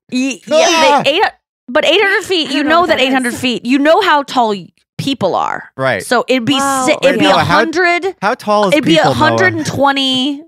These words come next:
Speaker 3: I'll
Speaker 1: six
Speaker 3: tell
Speaker 1: foot.
Speaker 3: you how I do that. So I
Speaker 1: Okay,
Speaker 3: have
Speaker 1: yeah.
Speaker 3: the,
Speaker 1: Let me
Speaker 3: okay,
Speaker 1: know,
Speaker 3: my,
Speaker 1: 'cause this is
Speaker 3: my
Speaker 1: funny.
Speaker 3: tallest friend, his name is Rob, and he's six-foot-three.
Speaker 2: Okay.
Speaker 3: So that's, like, around six
Speaker 2: You
Speaker 3: feet.
Speaker 2: should get some taller friends. That's not that tall.
Speaker 1: That's a pretty, that's, that's, that's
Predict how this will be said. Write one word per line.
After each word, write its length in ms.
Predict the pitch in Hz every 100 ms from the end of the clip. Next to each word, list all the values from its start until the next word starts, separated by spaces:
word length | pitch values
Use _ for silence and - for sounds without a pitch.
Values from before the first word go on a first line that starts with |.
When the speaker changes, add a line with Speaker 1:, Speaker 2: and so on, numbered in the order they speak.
| _ _
Speaker 3:
I'll 60 | 247
Speaker 1:
six 300 | 226 330 -
Speaker 3:
tell 100 | 302
Speaker 1:
foot. 80 | 330
Speaker 3:
you 80 | 311
how 180 | 294
I 80 | 269
do 220 | 233 233
that. 320 | 202 180 170 _ _ _
So 160 | - 196
I 20 |
Speaker 1:
Okay, 100 | 208
Speaker 3:
have 80 | 180
Speaker 1:
yeah. 160 | 185 -
Speaker 3:
the, 40 | _
Speaker 1:
Let 140 | 254 247
me 60 | 262
Speaker 3:
okay, 80 |
Speaker 1:
know, 100 | 220
Speaker 3:
my, 80 | 196
Speaker 1:
'cause 100 | 208
this 120 | 226 254
is 60 |
Speaker 3:
my 80 | 220
Speaker 1:
funny. 160 | 220 202
Speaker 3:
tallest 360 | 220 277 - -
friend, 500 | 226 208 202 214 - _ _ _
his 100 | 202
name 180 | 196 196
is 140 | 208 208
Rob, 480 | 185 175 170 170 _ _ _ -
and 100 | 190
he's 220 | 196 185
six-foot-three. 960 | - 202 - - 190 _ 165 143 - _ _ _ -
Speaker 2:
Okay. 140 | 110
Speaker 3:
So 60 | 202
that's, 100 | 202
like, 120 | 240
around 320 | 233 214 202 - _
six 340 | - 202 185 -
Speaker 2:
You 100 | 160
Speaker 3:
feet. 100 | 135
Speaker 2:
should 80 | -
get 100 | 143
some 140 | 110
taller 320 | - 113 110 90
friends. 260 | 113 113
That's 140 | 95 147
not 140 | 123
that 200 | 104 110
tall. 340 | 107 113 85 _ _ _ _ _ _ _ _ _ _
Speaker 1:
That's 160 | 262 262
a 40 |
pretty, 200 | - 554 440 -
that's, 200 | 330 -
that's, 220 | - - -
that's 440 | 349 440 - -